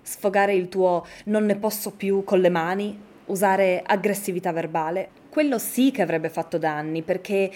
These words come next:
spesso ci portiamo con noi, in età adulta, gli eventi traumatici che viviamo da bambini e da bambine. E spesso questi traumi portano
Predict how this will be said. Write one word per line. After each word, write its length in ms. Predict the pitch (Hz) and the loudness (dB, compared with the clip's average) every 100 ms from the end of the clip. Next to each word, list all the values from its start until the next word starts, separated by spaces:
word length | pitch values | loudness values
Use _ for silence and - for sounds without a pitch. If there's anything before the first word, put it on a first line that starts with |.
| - - | -12 -18
spesso 840 | - - 285 277 - 202 175 175 - _ _ | -12 0 0 2 0 2 2 0 -4 _ _
ci 220 | - 233 | -6 -4
portiamo 560 | 233 208 202 233 226 262 | -2 -2 0 0 2 0
con 320 | 269 214 196 | 0 0 0
noi, 580 | 214 262 175 165 165 165 - - _ _ _ - | 0 0 0 0 -2 -6 -16 -20 _ _ _ -10
in 120 | 190 190 | -2 0
età 200 | 190 196 | 2 2
adulta, 720 | 185 254 202 - 165 160 - | 4 2 0 0 -2 -2 -8
gli 160 | 185 190 | 0 2
eventi 680 | 190 202 202 190 180 180 | 4 0 -2 -2 -2 -2
traumatici 760 | - 196 190 190 190 190 - 180 | 2 2 4 2 -2 -6 -8 -4
che 120 | 190 | 0
viviamo 380 | 175 175 170 170 | 2 2 0 0
da 80 | 170 | -2
bambini 520 | 165 160 180 196 170 | -2 -2 -2 0 0
e 40 | |
da 100 | 170 | 0
bambine. 680 | 165 170 165 165 156 151 - _ - - - _ _ _ | 0 -2 -2 -2 -4 -6 -10 _ -20 -20 -20 _ _ _
E 460 | - 202 196 196 196 202 - _ _ _ | 0 4 4 2 0 -8 -20 _ _ _
spesso 400 | - - 285 285 | -14 0 0 0
questi 340 | 247 196 196 190 | -2 -2 -2 0
traumi 640 | 202 240 240 175 160 185 - | 2 2 0 0 -2 -6 -6
portano 720 | - 185 - 185 180 175 165 | 0 0 0 -2 0 0 0